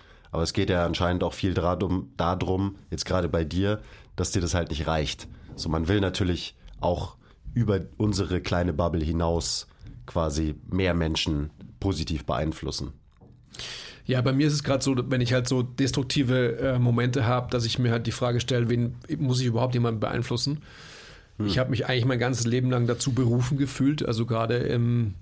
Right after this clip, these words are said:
Speaker 2: in meinem Erwachsenenalter. Aber eben zurückblickend war es wohl immer schon so. Also das sage ich ja auch schon immer wieder, dass natürlich einfach die Bestätigung von meinem Gegenüber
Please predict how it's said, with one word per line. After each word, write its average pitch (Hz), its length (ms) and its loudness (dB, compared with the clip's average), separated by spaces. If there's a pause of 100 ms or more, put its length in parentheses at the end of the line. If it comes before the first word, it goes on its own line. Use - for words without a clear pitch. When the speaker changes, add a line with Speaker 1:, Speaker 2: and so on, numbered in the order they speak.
Speaker 2:
in 123 100 0
meinem 120 320 2
Erwachsenenalter. 131 920 0 (1000)
Aber 127 180 2
eben 127 240 4
zurückblickend 123 580 0
war 117 140 2
es 110 160 0
wohl 127 160 2
immer 139 180 2
schon 135 200 0
so. 135 320 0
Also 113 240 0
das - 240 -4
sage - 160 0
ich 104 60 0
ja 120 80 0
auch 120 100 0
schon 127 160 0
immer 123 200 2
wieder, 117 160 0
dass 120 160 0
natürlich 127 400 0
einfach 120 220 0
die 120 160 -4
Bestätigung 127 580 0
von 120 140 0
meinem 117 220 0
Gegenüber 123 680 2